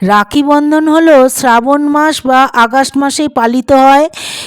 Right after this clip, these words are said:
একটি সাংস্কৃতিক উৎসব। এটি ভাই বোনের মধ্যে বন্ধনকে স্মরণ করার একটি পবিত্র উপলক্ষ। এই দিনে বোনেরা তাদের ভাইদের হাতের কবজিতে একটি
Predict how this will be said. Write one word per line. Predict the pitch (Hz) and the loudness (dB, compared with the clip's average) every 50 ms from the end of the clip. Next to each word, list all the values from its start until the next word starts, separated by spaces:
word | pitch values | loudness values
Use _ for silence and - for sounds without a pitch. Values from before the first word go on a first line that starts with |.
| - 214 | -8 -6
একটি | 240 240 240 240 - - 285 294 320 320 | -6 -6 -6 -8 -6 -4 -2 -2 -2 -4
সাংস্কৃতিক | - - 254 240 240 254 269 262 - - 320 311 294 - 311 302 - | -4 -6 -6 -6 -4 -4 -6 -6 -6 -6 -6 -6 -4 -4 -6 -4 -4
উৎসব। | 262 247 226 240 - - 277 269 285 311 339 330 - - - _ - - - - | -4 -6 -6 -8 -10 -8 -6 -4 -4 -4 -6 -8 -12 -20 -20 _ -20 -20 -12 -8
এটি | 220 233 233 233 240 285 294 311 | -6 -6 -4 -4 -4 -2 -2 -2
ভাই | 262 247 185 202 214 220 233 254 277 294 285 | -2 -4 -4 -2 -2 0 0 0 0 -2 -4
বোনের | 233 247 247 240 240 254 269 285 285 269 | -4 -4 -4 -2 -2 -2 -2 -2 -2 -2
মধ্যে | 262 247 247 226 202 202 240 269 285 302 320 311 | -2 -2 -4 -4 -4 -2 -2 0 0 0 -2 -4
বন্ধনকে | 294 233 208 214 214 220 226 247 262 269 277 269 - 285 302 320 311 | -4 -4 -4 -2 -2 -2 -2 -2 -2 -4 -4 -4 -4 -4 -4 -4 -4
স্মরণ | - - 233 214 214 240 254 262 262 | -4 -2 -2 -2 -2 -2 -4 -4 -4
করার | - 262 262 269 277 294 311 311 | -2 -2 0 0 0 0 0 -2
একটি | 285 240 - _ - 285 277 | -4 -6 -6 _ -6 -6 -6
পবিত্র | - 233 220 214 214 262 269 - - 262 294 | -4 -2 -2 -2 -2 -2 -4 -4 -4 -2 -2
উপলক্ষ। | 302 285 240 202 226 226 214 208 196 175 - _ - 147 139 117 - - - - - - - - - - - - | 0 0 -2 -2 -2 -2 0 0 -2 -4 -6 _ -10 -8 -8 -8 -10 -14 -18 -18 -18 -16 -16 -16 -16 -18 -12 -8
এই | 190 196 214 233 247 262 269 | -4 0 2 2 2 2 2
দিনে | 240 226 233 240 240 254 269 277 302 311 | 0 -2 -2 -2 0 0 2 2 0 0
বোনেরা | 254 226 226 220 214 233 247 240 254 262 277 294 330 330 - | 0 0 0 0 0 0 0 2 2 4 4 2 0 0 -2
তাদের | - 226 214 214 220 247 269 269 | -2 0 0 2 2 2 0 0
ভাইদের | 233 202 175 185 196 208 220 226 220 254 269 285 302 330 330 - - - - - - - - - - 185 185 202 - | -2 -2 -2 -2 0 0 0 2 2 2 2 2 2 0 -2 -6 -12 -16 -16 -14 -14 -16 -16 -10 -8 -6 -6 -6 -6
হাতের | - 175 190 208 - - 254 262 277 285 | -6 -6 -6 -6 -4 0 0 0 0 0
কবজিতে | 277 - 247 220 220 202 190 214 247 240 - 277 277 285 311 330 311 269 233 | 0 2 2 2 2 2 0 -2 -4 -4 -2 -2 -2 0 0 0 0 0 0
একটি | 226 226 _ - 262 262 277 294 330 370 | -2 -2 _ -6 -2 -2 0 0 0 -2